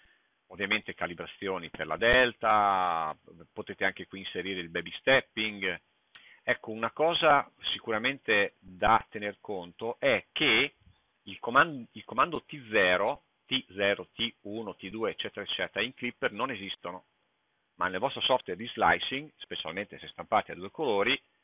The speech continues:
sicuramente vengono contemplati, ma in Clipper il comando per cambiare estrusore è questo, activate underscore extruder spazio extruder uguale il nome dell'extruder. Ma se io mi creo una macro,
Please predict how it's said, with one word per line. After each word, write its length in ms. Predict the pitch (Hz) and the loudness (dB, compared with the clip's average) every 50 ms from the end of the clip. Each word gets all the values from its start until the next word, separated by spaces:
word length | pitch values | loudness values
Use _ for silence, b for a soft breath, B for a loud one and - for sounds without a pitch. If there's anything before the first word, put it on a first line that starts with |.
| _ _ _ _ _ _ _ _ _ | _ _ _ _ _ _ _ _ _
sicuramente 880 | - - 165 165 - - 160 175 190 170 123 107 104 101 _ 123 120 | -4 -2 -2 -2 0 0 2 2 4 4 4 0 0 -2 _ -2 0
vengono 360 | 107 104 104 107 107 107 101 - | 2 2 0 2 0 -6 -6 -6
contemplati, 840 | - 110 101 - - 101 98 - 104 98 92 92 _ - 101 - _ _ _ | -8 -12 -10 -8 -10 -10 -2 2 4 4 4 2 _ -10 -14 -14 _ _ _
ma 140 | _ 92 87 | _ -6 -6
in 160 | 90 90 85 _ | -6 -6 -10 _
Clipper 560 | - 123 156 - _ _ 170 170 175 175 - _ _ _ _ _ _ _ _ | -4 -4 -4 -4 _ _ 2 2 2 2 -2 _ _ _ _ _ _ _ _
il 160 | _ 101 90 - | _ -14 -12 -8
comando 460 | - 104 107 117 120 113 104 87 85 | -8 2 4 6 6 6 4 0 -10
per 220 | - - 95 85 | -6 -6 -8 -8
cambiare 600 | _ - 85 87 92 104 107 98 87 76 71 73 _ _ | _ -10 -10 -6 0 2 2 2 2 2 -2 -8 _ _
estrusore 760 | - 98 90 - - 165 170 143 127 123 127 139 143 139 - | -8 -8 -8 -8 -10 -10 -8 -4 -4 -2 2 2 2 0 0
è 160 | - 107 110 | -2 -4 -4
questo, 580 | _ - 107 90 82 - - _ - 101 101 _ _ _ _ _ _ _ _ _ | _ -6 -6 -4 -4 -8 -10 _ -14 -14 -14 _ _ _ _ _ _ _ _ _
activate 760 | 85 90 - _ _ - 117 117 131 131 113 98 80 _ - | -10 -10 -10 _ _ -6 0 2 2 2 2 0 0 _ -12
underscore 460 | 87 90 92 92 - - - 123 101 | -12 -10 -10 -10 -10 -8 -4 -4 -4
extruder 640 | 92 - - _ 131 123 113 107 90 85 82 80 78 _ | -4 -6 -12 _ -8 -8 -8 -6 -4 -4 -4 -4 -6 _
spazio 720 | - - _ - 117 104 92 - _ _ - 80 80 78 _ | -16 -4 _ 4 4 4 4 -2 _ _ -16 -16 -16 -16 _
extruder 560 | _ - - - _ - 131 117 92 90 92 | _ -14 -14 -12 _ -8 -8 -6 -6 -6 -6
uguale 340 | 123 131 147 156 170 170 156 | 0 2 4 4 6 4 2
il 100 | 147 147 | -2 -2
nome 460 | 135 123 123 123 127 135 151 170 165 | -4 -4 -2 0 -2 0 -2 -4 -4
dell'extruder. 760 | 117 98 92 98 104 - - _ - 87 85 82 80 82 85 87 _ _ _ _ _ _ _ _ _ _ _ _ _ _ _ _ _ _ _ _ _ _ _ _ _ _ _ _ - _ _ _ | -2 -4 -4 -4 -6 -10 -12 _ -16 -14 -14 -12 -10 -12 -12 -12 _ _ _ _ _ _ _ _ _ _ _ _ _ _ _ _ _ _ _ _ _ _ _ _ _ _ _ _ -20 _ _ _
Ma 120 | 87 85 | -8 -8
se 120 | - - 131 | -4 -2 -2
io 80 | 160 | -2
mi 80 | 165 127 | -2 -4
creo 320 | - - 117 120 131 127 | -4 2 4 6 6 6
una 180 | 110 101 98 101 | 4 0 -2 0
macro, 600 | 104 107 104 98 90 _ _ 80 80 82 82 _ | 2 4 4 4 2 _ _ -18 -18 -18 -18 _